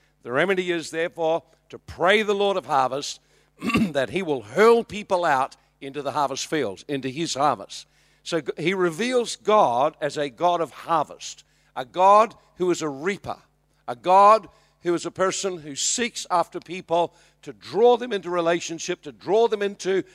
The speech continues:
an eternity and a destiny. He describes the, the Lord God, he sa-, describes the Father as the Lord of harvest. He describes the people in the community, his harvest. So when you look out into our city, Hastings, Napier area, it's his harvest.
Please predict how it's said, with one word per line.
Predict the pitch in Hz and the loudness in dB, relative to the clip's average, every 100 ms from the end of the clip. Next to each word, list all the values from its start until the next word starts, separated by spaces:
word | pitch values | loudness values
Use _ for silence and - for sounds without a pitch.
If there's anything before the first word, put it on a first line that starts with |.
| _ | _
an | 143 139 | -6 -6
eternity | 139 - 190 196 190 185 | -8 -6 -4 -4 -6 -8
and | 160 | -8
a | 151 | -6
destiny. | 175 180 - 147 113 156 _ _ | -4 -4 -6 -12 -16 -18 _ _
He | - 131 | -18 -8
describes | 147 - 202 285 175 | -6 -2 -2 -2 -2
the, | 185 175 131 | -4 -4 -6
the | 165 | -8
Lord | 156 165 190 196 - - | -2 2 2 0 -6 0
God, | 160 175 | 2 4
he | 151 | 0
sa-, | - 160 | -8 -10
describes | 131 - 180 180 170 | -12 -4 -2 -2 -6
the | |
Father | - 165 160 170 | 0 0 2 0
as | 156 156 - _ _ | 0 0 -6 _ _
the | 156 | -2
Lord | 143 156 196 196 | 0 4 6 4
of | 175 | 2
harvest. | 170 190 104 87 - - _ _ | 2 2 2 -2 -16 -18 _ _
He | 156 | -18
describes | 160 156 - 196 202 180 | -12 -10 2 4 4 2
the | 165 | -10
people | - 214 214 196 | -10 -8 -2 -2
in | 185 | -2
the | 180 | -4
community, | - 185 208 156 139 151 - _ _ - | -4 -2 -2 -2 0 -2 -4 _ _ -4
his | - 226 190 | 2 2 2
harvest. | 135 127 101 64 - - - _ _ _ | 0 0 0 -6 -14 -14 -16 _ _ _
So | 143 | -4
when | 151 | 0
you | 180 | 2
look | 185 185 | 2 4
out | 190 196 | 6 6
into | 180 151 156 | 2 -2 -2
our | 139 | -2
city, | - 190 190 190 - _ | -2 -2 -2 -2 -6 _
Hastings, | 156 180 - 185 - | -2 0 -2 -6 -4
Napier | 175 180 170 160 165 | -2 0 2 0 2
area, | 170 180 185 185 - _ _ _ _ 156 | 2 4 6 4 -2 _ _ _ _ -6
it's | 151 - | -4 -2
his | - 202 - | 4 6 6
harvest. | 185 180 139 85 - - | 6 6 6 0 -10 -10